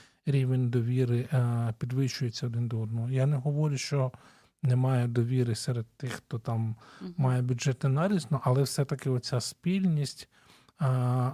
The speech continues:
Speaker 1: ну, по-перше, що вона, а, спонукає до комунікації.
Speaker 2: Так.
Speaker 1: Тому що, коли підвищуються ризики, то тоді
Speaker 2: Мгм.
Speaker 1: ми хочемо більше бути залученими в процес.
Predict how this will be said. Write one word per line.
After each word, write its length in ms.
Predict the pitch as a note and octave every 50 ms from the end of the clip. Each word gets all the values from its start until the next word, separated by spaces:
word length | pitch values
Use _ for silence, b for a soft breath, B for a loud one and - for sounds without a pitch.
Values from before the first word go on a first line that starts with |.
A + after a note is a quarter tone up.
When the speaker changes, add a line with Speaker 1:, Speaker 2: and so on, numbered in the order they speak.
| - -
Speaker 1:
ну, 140 | F3+ E3+
по-перше, 440 | D3+ - C#3+ - E3 D#3 - - -
що 140 | - - D#3
вона, 340 | C#3+ C#3+ C#3+ D3 D3 D3 B2+ -
а, 400 | - C#3 C#3 C#3 C3+ C3+ C3 B2
спонукає 680 | - - - - D#3 C#3+ C#3 C#3 - - D3 C#3+ C#3 C3+
до 120 | B2+ B2+
комунікації. 880 | - - C#3+ C3+ C#3 D3 C#3 C#3+ - - D#3+ C#3 A2+ - - - _ _ _ _ _ -
Speaker 2:
Так. 360 | - E3 D3+ D#3 E3 - B B B B B B B B
Speaker 1:
Тому 300 | - C3+ B2 B2+ C3 B2+
що, 300 | - - - C#3+ B2+ A#2+
коли 340 | - - - B2 B2 C3+ B2+
підвищуються 800 | - B2+ A#2 B2 B2+ C3+ B2+ - - C3 B2+ A#2 - - B2 B2
ризики, 500 | D#3 G3+ A3 F#3 E3+ D3+ - - B2 A2+
то 160 | A2+ - A#2
тоді 400 | A2 - B2 A#2+ A#2+ C#3+ D3+ D#3
Speaker 2:
Мгм. 140 | D3 C3+ C3
Speaker 1:
ми 60 | C3
хочемо 460 | - - C#3+ C3+ - - D3+ C#3+ C3 B2
більше 400 | A#2+ B2 C#3 D3 - - - C#3
бути 300 | B2+ C3 C3+ C3 D#3+ C#3+
залученими 640 | C3 C3+ C3+ C#3+ D3+ C#3+ - - D3+ D3 C#3+ C#3 C#3
в 60 | B2+
процес. 380 | - - D#3 D#3 - E3 C#3+